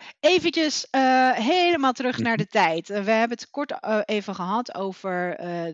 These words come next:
Speaker 1: het, het gevoel van presteren. Bepaalde verwachtingen die mensen van je
Speaker 2: Mhm.
Speaker 1: hebben, zeg maar. Waar je ook aan wil voldoen.
Speaker 2: Ja.
Speaker 1: Vertel, hoe, hoe is dat, eh,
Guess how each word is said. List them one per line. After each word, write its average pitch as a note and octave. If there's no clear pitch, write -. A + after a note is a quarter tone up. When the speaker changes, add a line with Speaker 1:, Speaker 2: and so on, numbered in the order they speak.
Speaker 1:
het, F3
het -
gevoel B3+
van A3
presteren. G3+
Bepaalde A3+
verwachtingen G#3
die G3
mensen G3
van G3
je F#3+
Speaker 2:
Mhm. D3
Speaker 1:
hebben, A3+
zeg A#3
maar. A3+
Waar G3+
je G#3+
ook G#3
aan G3+
wil G#3+
voldoen. A3+
Speaker 2:
Ja. -
Speaker 1:
Vertel, E3
hoe, A3
hoe B3+
is C#4
dat, A#3
eh, A3